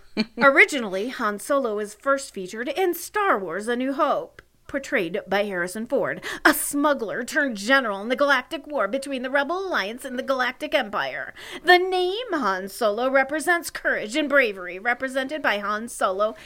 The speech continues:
in all the Star Wars films. Han Solo also represents great cunning and wit, which are also qualities of Han Solo from Star Wars.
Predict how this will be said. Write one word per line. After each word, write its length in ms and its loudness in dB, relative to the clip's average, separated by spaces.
in 140 6
all 680 6
the 160 -2
Star 360 -4
Wars 360 -8
films. 640 -14
Han 220 4
Solo 500 0
also 360 -2
represents 560 -2
great 280 -8
cunning 440 -10
and 160 -8
wit, 380 -14
which 180 -6
are 200 -2
also 400 -4
qualities 680 -6
of 120 4
Han 260 4
Solo 380 6
from 200 4
Star 380 4
Wars. 420 0